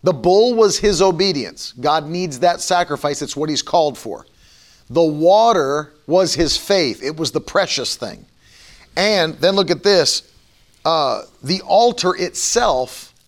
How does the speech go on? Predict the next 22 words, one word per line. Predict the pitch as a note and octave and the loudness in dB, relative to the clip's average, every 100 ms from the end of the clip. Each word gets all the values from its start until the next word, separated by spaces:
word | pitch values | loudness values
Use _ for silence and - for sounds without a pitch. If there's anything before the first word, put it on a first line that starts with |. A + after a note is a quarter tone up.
| _ | _
was | D#3+ F3 | 0 0
his | C3 C#3 | 0 -4
diligence. | C#3+ D3 A#2 F#2+ D#2+ - - _ _ _ _ _ _ _ _ _ _ - | -2 -2 -2 -8 -12 -14 -16 _ _ _ _ _ _ _ _ _ _ -10
Bull, | G2+ F#3+ G#3 A3 A3+ - _ _ _ _ _ _ _ | 0 2 4 2 -2 -10 _ _ _ _ _ _ _
altar, | E3+ F3 F3 F3 E3+ - _ _ _ - | 0 2 2 -2 -4 -6 _ _ _ -6
water. | A#2+ C3 G#2+ C#2 - _ _ _ _ - | 0 2 0 -6 -20 _ _ _ _ -2
It | F#3 | 0
is | F3+ E3 | 2 2
my | C#3 D#3+ D3+ C3 - - | 0 -2 -2 -4 -12 -4
obedience, | D#3 B2+ G#3 A#3 A3+ A3+ A3 - - _ F3 | -4 -2 0 0 0 -2 -2 -8 -10 _ -4
it's | E3+ D#3+ | -4 -2
my | D#3 D3 A#2+ - A2+ | -2 -2 -6 -14 0
diligence, | G#3 A3+ E3 F#3 F#3+ - - _ F3 | 2 2 2 -2 -4 -8 -10 _ -4
it's | E3+ - | -4 -2
my | D3+ | -4
faith. | C3+ E3+ C3+ - - _ | -2 -2 -2 -4 -14 _
That's | E3 G3+ - | -2 -2 -2
what | G#3 | -4
provokes | - D#3+ F3+ - | -2 0 0 0
God | F#3 E3+ D3+ | 0 0 0
to | C3 | -4
answer. | D3 - - | -6 -8 -14